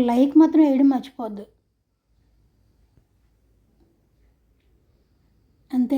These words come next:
అండి, పచ్చడి రెడీ. ఇది కాల్షియం, చింత చిగురు మంచిది,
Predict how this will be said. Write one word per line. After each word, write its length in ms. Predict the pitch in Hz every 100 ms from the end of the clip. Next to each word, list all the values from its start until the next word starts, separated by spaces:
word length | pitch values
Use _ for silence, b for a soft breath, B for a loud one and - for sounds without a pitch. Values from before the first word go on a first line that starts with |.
| 262
అండి, 200 | 247 262 -
పచ్చడి 380 | 254 - 277 359 320
రెడీ. 220 | 247 240 - - _ _ _ _ _ _ _ _ _ _ _ _ _ _ _ _ _ _ _ _ _ _ _ _ _ _ _ _ _ _ _ _ _ _ _ _ _ _ _
ఇది 220 | 262 262 320 330 294
కాల్షియం, 580 | 247 254 254 - 262 254 254 254 -
చింత 160 | 233 -
చిగురు 340 | 254 254 277 381 - _ _ _ _ _ _ _ _ _
మంచిది, 480 | 269 262 262 247